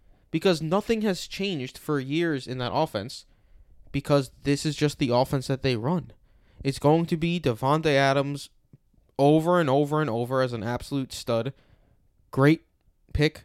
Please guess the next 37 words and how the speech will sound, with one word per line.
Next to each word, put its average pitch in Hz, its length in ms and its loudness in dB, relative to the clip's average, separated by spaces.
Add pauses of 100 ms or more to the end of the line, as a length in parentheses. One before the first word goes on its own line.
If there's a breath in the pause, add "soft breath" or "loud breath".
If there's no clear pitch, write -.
(120)
Should 156 280 0
be 160 140 2
the 156 80 4
first 156 380 -2
or 143 80 -4
second 143 360 -2
wide 135 200 0
receiver 135 400 -2
off 127 200 0
the 117 60 -6
board, 117 340 -2
absolutely. 117 720 -6 (720)
And 127 100 -6
then 139 80 -4
it's 151 80 -6
gonna 160 200 0
be 160 180 2
a 156 60 4
mix 147 280 -4
of 160 240 0 (760)
Aaron 151 320 0
Jones, 165 480 0
Robert 151 320 2
Tonyan, 165 580 -2 (160)
the 143 480 -2
s-, - 140 -20 (160)
big 160 180 2
strikers 156 640 -2
like 147 180 -2
M 147 220 -2
V 139 120 2
S 147 220 2
having 143 300 0
those 139 200 -2
random 135 460 -2
big 135 220 -2
games. 139 420 -2